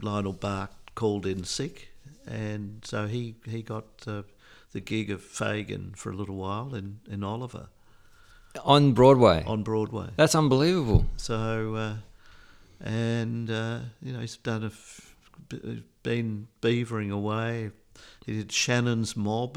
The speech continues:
Speaker 1: which everyone says probably one of the worst detective <laughs> series ever produced. Uh, he, um, he's done a lot,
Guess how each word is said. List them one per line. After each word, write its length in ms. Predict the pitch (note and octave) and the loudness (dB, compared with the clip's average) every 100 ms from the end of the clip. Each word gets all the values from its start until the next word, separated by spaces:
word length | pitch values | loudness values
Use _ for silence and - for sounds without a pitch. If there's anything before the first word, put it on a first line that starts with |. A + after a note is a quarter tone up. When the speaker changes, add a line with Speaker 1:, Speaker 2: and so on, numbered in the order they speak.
| - | -10
Speaker 1:
which 380 | A2 - - - _ - - - - | -10 -10 -14 -14 _ -20 -20 -18 -10
everyone 320 | A2 G#2+ F#2 | -6 -4 -6
says 260 | - G#2+ - | -6 -8 -8
probably 360 | - A2 G#2 | -8 -6 -4
one 160 | F#2+ G2 | -4 -6
of 60 | F#2 | -6
the 80 | |
worst 560 | F2+ G2 F#2+ - - - | -4 -4 -2 -6 -10 -14
detective 520 | - - G2 - F2+ | -14 -10 -8 -8 -4
<laughs> 120 | - | -2
series 420 | A#2 A2 - - - | 0 0 2 2 4
ever 260 | A#2+ - - | 2 0 -8
produced. 800 | - - - A2 B2 - - - - - - - - | -10 -12 -8 -6 -6 -4 -6 -6 -8 -8 -8 -14 -12
Uh, 600 | G#2+ G#2 G#2 G#2 G#2 G#2 G2+ - - - | -4 -2 0 0 0 -2 -6 -16 -20 -8
he, 640 | A2+ A2 G#2+ G#2 G#2 F#2 - _ _ - | -2 0 0 -2 -4 -8 -14 _ _ -8
um, 720 | G#2+ G#2 G2+ G2 F#2+ F#2+ G2 B2+ - - _ - - - - _ _ _ - | -4 -4 -4 -6 -8 -10 -14 -20 -20 -20 _ -6 -4 -4 -8 _ _ _ -8
he's 300 | A#2 B2 - | -4 -4 -4
done 220 | B2+ A#2 | -2 0
a 40 | G2+ | 0
lot, 400 | G2 G2+ F#2+ | -2 -4 -6